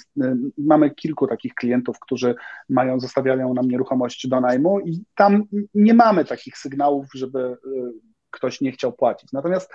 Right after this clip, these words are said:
mam sygnały takie absolutnie od, e, pośredników albo zarządców nieruchomości, którzy tak mówią, że, że rzeczywiście to jest jakiś kłopot, a tu uwaga przede wszystkim od prawników, do których trafiają takie sytuacje,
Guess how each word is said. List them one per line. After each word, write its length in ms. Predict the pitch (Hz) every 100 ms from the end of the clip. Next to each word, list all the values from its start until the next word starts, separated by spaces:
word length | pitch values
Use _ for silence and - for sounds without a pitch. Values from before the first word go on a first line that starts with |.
| - _
mam 200 | 175 208
sygnały 460 | 208 180 160 175 160
takie 280 | 165 170 156
absolutnie 500 | - 151 151 - 135
od, 120 | 131
e, 360 | - 135 131 131 - _
pośredników 580 | 135 - 135 175 143 135
albo 180 | 131
zarządców 480 | 127 135 143 147 135 -
nieruchomości, 520 | 127 127 131 135 147
którzy 240 | - 131
tak 140 | 127 127
mówią, 220 | 127 131 135
że, 180 | 131 135 - - -
że 140 | 135 143
rzeczywiście 480 | 175 220 208 -
to 120 | 170 139
jest 300 | 165 175 147
jakiś 280 | 139 131
kłopot, 320 | - 175 233 226
a 80 |
tu 120 | 190 185
uwaga 320 | 180 202 190
przede 260 | 190 160
wszystkim 560 | 151 156 131 _ 185 220 - _ _ -
od 120 | -
prawników, 760 | 220 220 254 165 110 - - _ _ _ _ _ _ _ -
do 100 | 202
których 260 | 202 226 226
trafiają 760 | 226 214 220 196 185 185 190 _
takie 260 | - 151 160
sytuacje, 680 | - - 151 156 _ 151